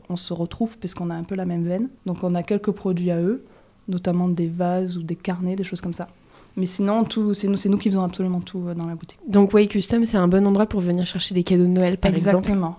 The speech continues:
Speaker 1: Fran-, c'est, c'est vraiment vers ça qu'on veut tendre, d'ailleurs. La période s'y prête. C'est, et c'est, là, on adore parce que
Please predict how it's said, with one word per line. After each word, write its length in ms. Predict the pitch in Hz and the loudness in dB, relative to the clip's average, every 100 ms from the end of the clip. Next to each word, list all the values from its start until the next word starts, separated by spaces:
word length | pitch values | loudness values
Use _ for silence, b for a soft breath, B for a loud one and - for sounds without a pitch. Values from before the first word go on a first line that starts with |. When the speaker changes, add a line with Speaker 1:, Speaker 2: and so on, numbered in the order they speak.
| - | -10
Speaker 1:
Fran-, 220 | - 185 | -8 -6
c'est, 300 | 196 208 196 | 0 2 2
c'est 160 | 185 214 | 0 -2
vraiment 260 | 202 233 262 | 2 6 6
vers 140 | 240 | 6
ça 140 | 240 | 4
qu'on 160 | 233 214 | 2 2
veut 140 | 190 | 2
tendre, 360 | 185 202 220 190 | 2 4 4 2
d'ailleurs. 420 | 180 175 185 196 | 2 2 2 0
La 180 | 170 165 | -2 -2
période 260 | 170 180 185 | -2 -2 -2
s'y 160 | - | -8
prête. 420 | 175 - 208 - - | -8 -4 -4 -6 -12
C'est, 200 | 208 - | -10 -6
et 120 | 185 | -2
c'est, 300 | 180 - 170 | -2 -2 -4
là, 200 | 165 175 190 | -2 0 0
on 100 | 180 | 0
adore 380 | 165 190 190 - | 0 0 -2 -6
parce 180 | 175 | -10
que 320 | - 175 165 | -6 -4 -4